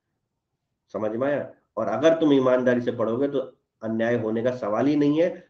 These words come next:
क्योंकि ये competitive exam है, किसी की गलती तुम्हें फायदा देगी। और मैंने आपको पहले ही बता रखा है, छह लाख के आसपास बच्चों ने फॉर्म भरा है, लेकिन पैंतीस हजार के आसपास ही बच्चे हैं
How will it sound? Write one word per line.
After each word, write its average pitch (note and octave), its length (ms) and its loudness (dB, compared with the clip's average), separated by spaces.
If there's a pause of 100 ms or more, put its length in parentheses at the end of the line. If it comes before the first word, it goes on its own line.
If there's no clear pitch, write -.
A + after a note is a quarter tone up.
(120)
क्योंकि A#2 240 -8
ये B2 100 -2
competitive C3 600 0
exam B2 400 2
है, C#3+ 180 0 (320)
किसी D3 220 0
की E3+ 160 0
गलती B2+ 300 4
तुम्हें B2+ 220 2
फायदा G2 340 -4
देगी। F2+ 300 -14 (640)
और A2 60 -4
मैंने C3 180 4
आपको C3+ 220 2
पहले C#3+ 240 8
ही F#3 40 10
बता D#3+ 240 6
रखा D3 240 4
है, D3 80 2
छह D#3 200 2
लाख C#3+ 260 4
के D3 60 4
आसपास C3+ 320 4
बच्चों C3 280 4
ने B2+ 80 6
फॉर्म B2 320 2
भरा A#2+ 220 4
है, D3 320 4 (200)
लेकिन B2+ 300 2
पैंतीस C3+ 360 6
हजार C3+ 280 6
के C3+ 100 0
आसपास B2+ 400 2
ही C3 80 -2
बच्चे A#2+ 300 0
हैं D3+ 240 2